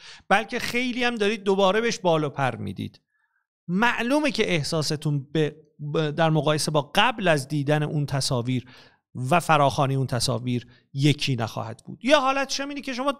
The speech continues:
تلویزیون رو خاموش بکنید و به تماشای اون صحنه ها در ذهن ادامه ندید.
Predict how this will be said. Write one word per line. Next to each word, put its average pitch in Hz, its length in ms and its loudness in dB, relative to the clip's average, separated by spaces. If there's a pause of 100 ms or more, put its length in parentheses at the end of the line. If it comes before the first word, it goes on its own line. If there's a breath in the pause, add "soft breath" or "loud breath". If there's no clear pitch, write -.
تلویزیون 320 360 0
رو 349 80 -2
خاموش 180 320 -6
بکنید 139 520 -8 (580 soft breath)
و 185 100 2
به 196 100 0
تماشای 196 680 -2
اون 262 220 -8
صحنه 180 420 -2
ها 202 360 0 (320 loud breath)
در 165 220 2
ذهن 190 440 0
ادامه 151 460 2
ندید. 180 640 2